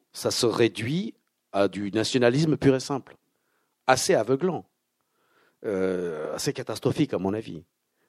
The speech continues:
au même titre que les extrémismes de, de, religieux, pour moi. C'est-à-dire,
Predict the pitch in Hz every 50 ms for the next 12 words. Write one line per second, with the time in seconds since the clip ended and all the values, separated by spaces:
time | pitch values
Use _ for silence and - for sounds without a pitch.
0 | _ _ _ - - 107 107 110 117 117 107 - - - 165 - - - - 117
1 | 98 92 90 95 90 98 101 - - - 101 87 92 101 110 120 117 113 104 95
2 | 90 90 87 85 87 82 80 76 78 78 73 - - - - - - _ _ _
3 | _ _ - 90 90 104 120 131 151 139 104 87 - _ _ _ _ _ _ _
4 | - - 80 87 90 85 78 - _ _ _ - - 95 - 92 85 110 131 151
5 | 156 143